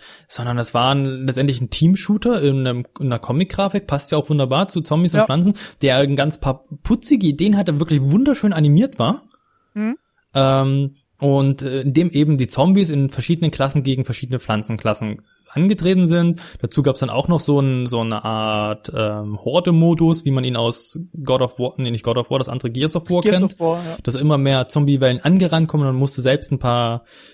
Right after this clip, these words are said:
Speaker 1: ähm, wieder Pflanzen basteln, die die abgewehrt haben und man konnte da noch selbst mit rumballern. Äh, ballern. Aber ich hab nicht verstehen können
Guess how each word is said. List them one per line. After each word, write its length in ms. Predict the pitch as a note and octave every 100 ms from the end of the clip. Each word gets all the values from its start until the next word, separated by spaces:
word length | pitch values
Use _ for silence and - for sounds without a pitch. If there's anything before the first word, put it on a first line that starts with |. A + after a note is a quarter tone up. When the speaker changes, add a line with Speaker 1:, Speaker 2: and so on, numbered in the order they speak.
| _
Speaker 1:
ähm, 400 | A#2+ A2+ A2 A2 - A#2 A2+
wieder 220 | C#3 C#3
Pflanzen 760 | - B2+ F3+ G3 F#3 E3+ - _ _
basteln, 580 | C3+ C3 D#3 - E3 D#3
die 120 | C3+
die 120 | C3
abgewehrt 500 | D3 - D#3 D#3 D3+
haben 120 | C#3+
und 60 | C3+
man 100 | A#2+
konnte 160 | A#2+ A#2+
da 100 | A2+
noch 120 | G#2+
selbst 260 | A#2+ D3
mit 160 | D#3+ -
rumballern. 380 | E3 D3 D3+ - C#3+
Äh, 220 | C3 B2+
ballern. 460 | B2+ B2 E3 G3+ G3 - - - _ _
Aber 240 | C3+ C#3
ich 100 | C3
hab 160 | C3+ -
nicht 420 | C3+ C#3 G#3 -
verstehen 540 | - C3 - E3+ F#3+ G3
können 480 | F3+ F#3 A3 -